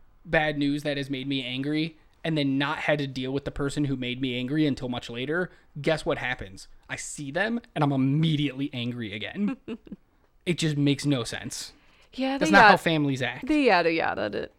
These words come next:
Speaker 1: Nits?
Speaker 2: Uh, I went through most of mine, honestly.
Speaker 1: All right, mine are just the, the time.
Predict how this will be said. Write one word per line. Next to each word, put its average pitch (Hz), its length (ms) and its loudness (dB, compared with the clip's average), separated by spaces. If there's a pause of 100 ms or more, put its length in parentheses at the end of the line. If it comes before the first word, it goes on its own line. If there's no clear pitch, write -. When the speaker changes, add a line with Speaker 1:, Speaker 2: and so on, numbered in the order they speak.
(240)
Speaker 1:
Nits? - 460 -4 (380)
Speaker 2:
Uh, 208 40 -2
I 214 340 6
went 262 220 0
through 208 180 0
most 170 260 -6
of 160 60 -8
mine, 160 220 -6
honestly. 170 500 -10 (140)
Speaker 1:
All 131 80 -4
right, 131 240 -2
mine 160 280 0
are 156 100 2
just 151 280 -2
the, 127 120 -4 (180)
the - 160 -10
time. 135 560 -4